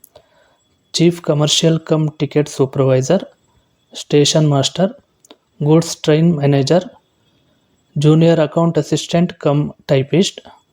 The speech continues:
ಸೀನಿಯರ್ ಕ್ಲರ್ಕ್ ಕಮ್ ಟೈಪಿಸ್ಟ್ ಈ ಹುದ್ದೆಗಳಿಗೆ ಅರ್ಜಿ ಹಾಕಬಹುದು. ಅರ್ಜಿ ಸಲ್ಲಿಸಲು ಬೇಕಾಗುವ ದಾಖಲೆಗಳು: ಪಾಸ್‌ಪೋರ್ಟ್ ಸೈಜ್ ಒಂದು ಫೋಟೋ, ಫೋಟೋ ಕ್ಲಿಯರ್ ಆಗಿರಲಿ, ಹಳೆ ಫೋಟೋ ಹಾಕಬೇಡಿ.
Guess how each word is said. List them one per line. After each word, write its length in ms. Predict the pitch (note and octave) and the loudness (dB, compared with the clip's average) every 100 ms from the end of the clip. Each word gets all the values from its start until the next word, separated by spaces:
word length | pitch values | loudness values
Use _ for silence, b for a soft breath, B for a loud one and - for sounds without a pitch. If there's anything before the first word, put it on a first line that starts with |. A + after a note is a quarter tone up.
| _ _ _ _ _ | _ _ _ _ _
ಸೀನಿಯರ್ 480 | - D#3+ E3 E3+ D#3+ | -2 0 2 2 0
ಕ್ಲರ್ಕ್ 380 | - E3 D#3+ | 0 -2 -2
ಕಮ್ 300 | - D#3+ E3+ | -2 -2 0
ಟೈಪಿಸ್ಟ್ 480 | E3+ C3+ C3+ A#2+ - - _ - | 0 -2 -2 -4 -6 -14 _ 0
ಈ 120 | D#3+ | 2
ಹುದ್ದೆಗಳಿಗೆ 600 | D#3 C#3+ C#3+ C3+ C3+ F3 | 2 2 2 4 0 0
ಅರ್ಜಿ 580 | D#3 B2+ C3+ E3+ A#3+ - _ _ _ _ | 0 0 0 0 0 -4 _ _ _ _
ಹಾಕಬಹುದು. 680 | _ D3+ C#3 C#3 C3 B2+ C3 - _ B _ _ _ _ _ _ _ _ _ _ _ _ _ _ - | _ -4 -2 0 0 0 -4 -10 _ B _ _ _ _ _ _ _ _ _ _ _ _ _ _ -4
ಅರ್ಜಿ 380 | C#3 C#3 F#3+ | -4 0 2
ಸಲ್ಲಿಸಲು 520 | F3 E3 D#3 D#3 D#3+ D3 | 2 2 0 2 2 2
ಬೇಕಾಗುವ 520 | C#3 C3+ D3 C#3 C#3 | 2 2 0 2 2
ದಾಖಲೆಗಳು: 720 | C3 B2 B2 B2 B2 G3 - _ _ b b b b _ _ | 2 0 -2 -2 0 -2 -4 _ _ b b b b _ _
ಪಾಸ್‌ಪೋರ್ಟ್ 500 | C#3+ C#3 C#3 - D#3 | -2 -2 -2 -4 -4
ಸೈಜ್ 300 | - D3+ D3 | -2 0 2
ಒಂದು 240 | C3+ C3 C3 | 0 -2 -6
ಫೋಟೋ, 680 | - C#3 C3+ C3 G3+ - _ _ _ _ _ _ _ | -4 -2 0 0 -2 -6 _ _ _ _ _ _ _
ಫೋಟೋ 340 | - C#3+ D3 D3 | -4 -2 0 0
ಕ್ಲಿಯರ್ 360 | D3 C#3 C#3+ | 2 2 2
ಆಗಿರಲಿ, 440 | C#3 C3 C3 C3+ G3 | 2 0 0 0 0
ಹಳೆ 380 | - - C3+ C3+ | -2 -4 -2 0
ಫೋಟೋ 300 | - C3+ B2+ | -2 -2 -2
ಹಾಕಬೇಡಿ. 460 | B2 - C3 C#3+ | -2 -4 -2 0